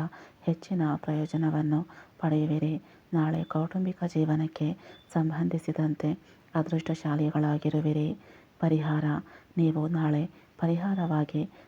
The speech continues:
ಶ್ರೀಹರಿ ಸ್ತೋತ್ರದ ಪಠಣ ಮಾಡಬೇಕು. ಯಾರಿಗಾದರೂ ಅಗತ್ಯವಿರುವ ವ್ಯಕ್ತಿಗೆ ಅನ್ನ ಮತ್ತು ಬಟ್ಟೆಗಳ ದಾನ ಮಾಡುವುದು ಶುಭ. ಮೂರು, ತುಲಾರಾಶಿ.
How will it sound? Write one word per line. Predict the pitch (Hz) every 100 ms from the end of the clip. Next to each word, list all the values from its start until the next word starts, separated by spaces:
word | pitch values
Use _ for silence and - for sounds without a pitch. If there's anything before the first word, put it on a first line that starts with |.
| -
ಶ್ರೀಹರಿ | - 185 165 156 160
ಸ್ತೋತ್ರದ | - 156 156 160 151 151 - - -
ಪಠಣ | - 160 156 147 147
ಮಾಡಬೇಕು. | 165 160 156 156 151 147 156 180 - - -
ಯಾರಿಗಾದರೂ | 165 160 185 170 151 151 147 147 - - -
ಅಗತ್ಯವಿರುವ | 160 170 175 175 165 151 165 160
ವ್ಯಕ್ತಿಗೆ | 160 156 - 151 151 156 - - -
ಅನ್ನ | 165 151 151
ಮತ್ತು | 156 147 - 147
ಬಟ್ಟೆಗಳ | 170 160 - 151 156 147 170 - - -
ದಾನ | 165 151 151 160 -
ಮಾಡುವುದು | 156 147 156 143 156 175 - - -
ಶುಭ. | - 156 151 147 - - - _
ಮೂರು, | 170 156 147 151 180 - -
ತುಲಾರಾಶಿ. | 175 156 151 151 147 151 147